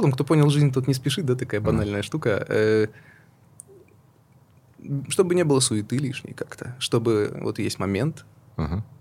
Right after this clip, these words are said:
Speaker 1: э, ну, воспринимай его полностью, запоминай. Там, например, я иногда не, не фотографирую. Да я вообще стараюсь <laughs> не фотографировать нифига.
Speaker 2: Мгм.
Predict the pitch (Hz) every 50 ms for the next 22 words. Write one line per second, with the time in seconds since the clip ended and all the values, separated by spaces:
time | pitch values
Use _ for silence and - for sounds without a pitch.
0 | - - - - - - - - - - - 110 107 104 107 104 101 107 113 110
1 | 107 107 107 - 113 104 101 95 95 95 95 123 151 151 151 151 147 147 151 151
2 | - - - - - - - - - - - - _ - - _ - 117 110 107
3 | 110 113 110 123 - - 120 117 117 117 120 127 - - 127 127 127 110 104 98
4 | 92 90 90 113 147 - - - - - - - - - - _ _ _ - -
5 | - - 104 104 101 104 104 107 113 113 117 113 110 110 107 107 110 113 113 110
6 | 107 101 104 107 104 104 101 101 101 101 101 101 101 101 110 - - - - -
7 | - _ _ _ - 117 - - 107 104 95 - - - 123 143 131 98 - -
8 | - - - - 120 135 139 120 104 104 104 - - - - - - 127 - -
9 | - - - 139 127 127 127 127 131 120 107 95 - - - - - - - 85
10 | 82 90